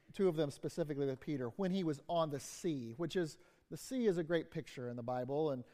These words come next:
and the waves of the sea, you know, picture the, the, our life and the, the waves that we have. And there's a journey, right? And you can see that in the book of Jonah. You can see this a few different places, that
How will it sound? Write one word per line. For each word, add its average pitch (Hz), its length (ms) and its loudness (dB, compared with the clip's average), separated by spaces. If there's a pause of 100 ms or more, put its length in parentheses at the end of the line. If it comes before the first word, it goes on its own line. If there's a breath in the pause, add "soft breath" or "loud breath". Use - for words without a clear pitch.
and 143 100 -4
the 135 80 2
waves 151 400 4
of 139 60 -6
the 135 100 -2
sea, 131 500 -6
you 139 100 -8
know, 123 200 -8 (320)
picture 147 300 -2
the, 131 300 -2
the, 135 120 -6
our 139 160 0
life 131 400 -2
and 123 120 -6
the, 127 180 -2
the 131 100 -4
waves 127 380 0
that 127 80 -6
we 123 120 -6
have. 120 260 -2
And 127 100 -4 (240 soft breath)
there's 147 180 -2
a 156 60 0
journey, 143 500 0
right? 135 360 2
And 131 200 -8
you 127 80 -8
can 123 120 -6
see - 100 -4
that 143 120 2
in 123 60 -4
the 131 60 -4
book 123 160 -6
of 123 60 -4
Jonah. 135 340 -2
You 127 80 -4
can 120 120 -6
see - 140 -2
this 143 180 -4
a 120 60 -10
few 160 140 -2
different 139 260 -4
places, 127 380 -4
that 127 160 -6